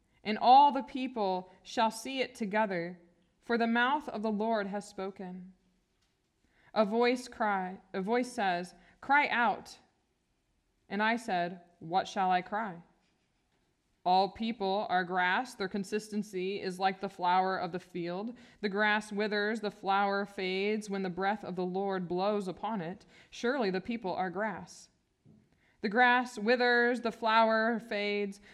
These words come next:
but the word of our God will stand forever."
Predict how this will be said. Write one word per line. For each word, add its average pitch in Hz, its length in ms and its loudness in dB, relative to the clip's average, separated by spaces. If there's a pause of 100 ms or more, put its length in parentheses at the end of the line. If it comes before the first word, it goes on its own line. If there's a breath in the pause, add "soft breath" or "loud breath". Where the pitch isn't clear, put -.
but 220 120 -6
the 214 80 -2
word 262 380 4
of 208 340 -2
our 240 400 6
God 196 380 2
will 185 160 -4
stand 202 460 -6
forever." 180 640 -8